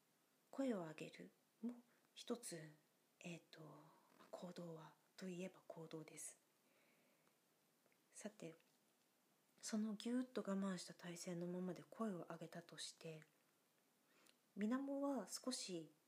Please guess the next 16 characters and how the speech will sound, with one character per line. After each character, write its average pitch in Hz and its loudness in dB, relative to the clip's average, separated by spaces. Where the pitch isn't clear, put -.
振 196 4
動 190 4
が 180 0
あ 220 4
る 233 6
か 196 -4
も 156 -4
し - -2
れ 156 -10
ま 160 -6
せ 175 -4
ん。 165 -4
で 262 0
も、 214 6
え - -20
っ - -20